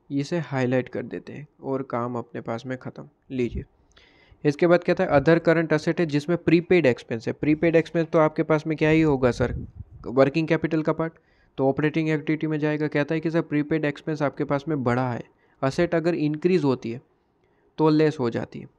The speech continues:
ठीक है। तो कहता है कि सर, डिफरेंस कितना है बताइए। कहता है सर, डिफरेंस आपके पास में थर्टी थाउजेंड का है।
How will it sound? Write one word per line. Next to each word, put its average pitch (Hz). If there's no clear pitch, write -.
ठीक 139
है। 160
तो 139
कहता 147
है 165
कि 165
सर, 160
डिफरेंस 151
कितना 151
है 151
बताइए। 147
कहता 147
है 165
सर, 170
डिफरेंस 151
आपके 151
पास 151
में 151
थर्टी 143
थाउजेंड 151
का 151
है। 156